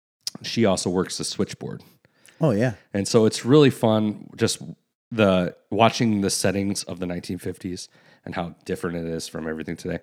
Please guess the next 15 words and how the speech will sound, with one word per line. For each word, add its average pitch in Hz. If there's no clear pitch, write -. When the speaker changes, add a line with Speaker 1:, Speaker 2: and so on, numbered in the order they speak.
Speaker 1:
But 107
anyway, 80
she's 139
working 135
the 123
switchboard 113
one 104
night. 98
Everybody 107
in 95
town's 104
at 90
the 85
basketball 107
game. 95